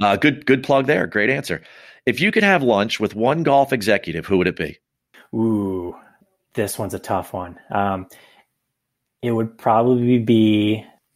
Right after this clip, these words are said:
Speaker 2: the president of the R N A. That's who I would do.
Speaker 1: The president
Speaker 2: Yeah.
Speaker 1: of the R N A. All
Speaker 2: Saint
Speaker 1: right.
Speaker 2: Andrews is my favorite place on the planet,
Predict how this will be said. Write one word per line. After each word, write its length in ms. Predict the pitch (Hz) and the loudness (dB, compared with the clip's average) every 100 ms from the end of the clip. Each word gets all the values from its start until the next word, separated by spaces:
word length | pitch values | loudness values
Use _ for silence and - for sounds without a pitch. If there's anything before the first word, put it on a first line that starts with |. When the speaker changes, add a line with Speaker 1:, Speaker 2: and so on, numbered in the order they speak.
| - | -6
Speaker 2:
the 80 | 117 | -4
president 520 | - 123 123 127 127 | 2 2 4 4 4
of 140 | 113 | 4
the 120 | 110 107 | 4 4
R 200 | 101 98 | 4 2
N 80 | |
A. 300 | 95 92 87 - | 0 -4 -6 -4
That's 240 | 113 104 - | 0 0 2
who 100 | 101 | 0
I 100 | 92 | 0
would 140 | 90 | -2
do. 220 | 95 92 - _ | -4 -6 -12 _
Speaker 1:
The 80 | 104 | -8
president 640 | - 98 104 113 139 143 | -6 -6 -4 -6 -10 -4
Speaker 2:
Yeah. 320 | 113 107 101 98 | 0 2 4 4
Speaker 1:
of 60 | |
the 40 | 95 | 2
R 160 | 101 | 0
N 100 | 98 | 0
A. 220 | 101 90 | 0 0
All 60 | 78 - _ _ _ | -4 -10 _ _ _
Speaker 2:
Saint 220 | - 139 | 0 2
Speaker 1:
right. 60 | 139 | 2
Speaker 2:
Andrews 240 | 135 135 127 | 2 4 2
is 100 | 117 | 2
my 100 | 113 | 0
favorite 300 | 135 117 - | 0 -2 0
place 260 | 120 - | 0 0
on 40 | 113 | -2
the 80 | |
planet, 400 | - 120 120 131 | 0 2 2 2